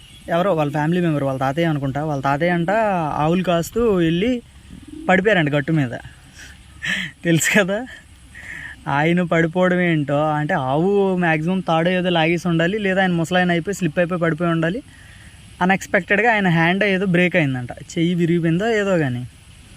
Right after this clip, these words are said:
మళ్ళీ ఏంటంటే బర్డ్స్ కోసం వాడు బర్డ్స్ అమ్ముకొని అమౌంట్ దాచుకొని ఉంచుకున్నాడు, బర్డ్స్, ఆ, పావురాలు అమ్ముకొని డబ్బులు దాచుకొని ఉంచుకున్నాడంట. మళ్ళీ వాడే డబ్బులు ఇచ్చాడు మళ్ళీ ఆ ముసలాయనకు కూడా.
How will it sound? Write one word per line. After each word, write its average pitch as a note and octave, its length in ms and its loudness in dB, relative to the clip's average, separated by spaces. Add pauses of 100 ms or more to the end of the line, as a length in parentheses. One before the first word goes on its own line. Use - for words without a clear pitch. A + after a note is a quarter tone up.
(880)
మళ్ళీ G3+ 280 4
ఏంటంటే A#3 360 2
బర్డ్స్ G#3 360 2
కోసం A#3 340 2
వాడు G3+ 200 4
బర్డ్స్ F#3+ 360 4
అమ్ముకొని G#3 480 0
అమౌంట్ G3+ 360 2
దాచుకొని F#3 460 2
ఉంచుకున్నాడు, F3+ 480 0
బర్డ్స్, C#3+ 440 0 (360)
ఆ, D3 60 0
పావురాలు D#3+ 420 2
అమ్ముకొని F#3 420 -2
డబ్బులు F3+ 260 0
దాచుకొని F3 360 0
ఉంచుకున్నాడంట. D3 520 -2 (640)
మళ్ళీ F#3 160 4
వాడే F3+ 360 6
డబ్బులు G#3+ 260 2
ఇచ్చాడు F3+ 300 2
మళ్ళీ C3 280 -2 (100)
ఆ D3+ 80 -2
ముసలాయనకు F3+ 520 0
కూడా. B2 260 -2